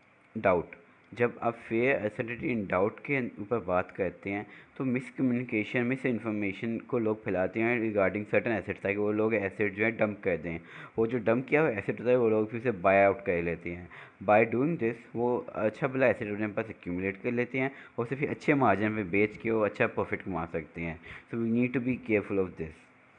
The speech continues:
Another common concept is fomo, which is basically fear of missing out। होता यूँ है कि जब कोई चीज़ बहुत speed में बिक रही होती है तो आप भी उस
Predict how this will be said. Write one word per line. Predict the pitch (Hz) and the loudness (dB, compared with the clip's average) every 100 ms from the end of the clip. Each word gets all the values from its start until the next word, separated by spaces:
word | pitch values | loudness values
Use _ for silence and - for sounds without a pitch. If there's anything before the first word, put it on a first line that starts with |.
| - - - | -20 -20 -6
Another | 117 131 139 180 - - 123 | 0 0 2 -2 -4 -12 -2
common | 113 117 110 - | 2 2 2 0
concept | 110 - 113 - | -2 2 -2 0
is | 127 - - | -6 -6 -2
fomo, | 123 110 92 73 - - - - | 2 2 0 -6 -14 -20 -20 -8
which | 107 | -6
is | 131 117 | -4 2
basically | 120 117 123 120 131 147 - _ _ _ _ - - _ _ _ _ _ - _ - - | 2 2 -4 0 -2 -2 -8 _ _ _ _ -20 -20 _ _ _ _ _ -20 _ -16 0
fear | 127 139 143 - | 4 4 2 -2
of | 113 117 120 - | 2 2 2 0
missing | 107 - 113 - | -2 0 0 4
out। | 95 76 - - - - - | 2 2 -10 -20 -20 -20 -6
होता | 104 101 135 | -4 2 2
यूँ | 139 123 | 4 2
है | |
कि | 127 143 | 2 2
जब | 135 | 0
कोई | 131 131 | 0 -2
चीज़ | 127 127 | 0 -2
बहुत | 110 113 123 | 0 2 2
speed | - 110 107 135 | 0 -2 0 2
में | 117 | 0
बिक | 110 117 | 0 2
रही | 113 | 2
होती | 113 110 113 | 2 0 2
है | 117 | 2
तो | 120 123 107 | 2 -2 6
आप | 107 110 | 6 6
भी | 127 139 | 2 -4
उस | 135 | -6